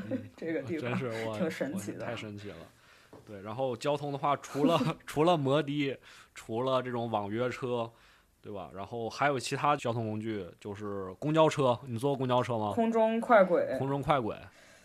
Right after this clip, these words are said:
Speaker 2: 我没坐公交车，但是我坐过那个 Skytrain 嘛，就是那种轻轨一样那种东西，就像一个天上的地铁。
Speaker 1: 就是
Speaker 2: 对，对。
Speaker 1: B T S嘛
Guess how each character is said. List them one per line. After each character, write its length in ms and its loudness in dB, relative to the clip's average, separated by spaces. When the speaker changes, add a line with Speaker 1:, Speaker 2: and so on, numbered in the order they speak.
Speaker 2:
我 180 4
没 160 6
坐 180 10
公 220 2
交 160 10
车， 420 4
但 200 6
是 80 2
我 180 2
坐 260 2
过 180 4
那 180 -2
个 100 0
Skytrain 600 2
嘛， 180 -6
就 160 -2
是 120 -6
那 200 -4
种 420 -6
轻 260 0
轨 300 -2
一 20 -8
样 260 -6
那 140 -8
种 160 -8
东 240 -8
西， 140 -10
就 120 -4
像 380 2
一 160 -6
个 160 0
天 340 2
上 140 2
的 100 0
地 200 -4
铁。 180 -8
Speaker 1:
就 160 4
是 80 4
Speaker 2:
对， 180 2
对。 40 6
Speaker 1:
B 60 2
T 60 4
S 320 0
嘛 200 -6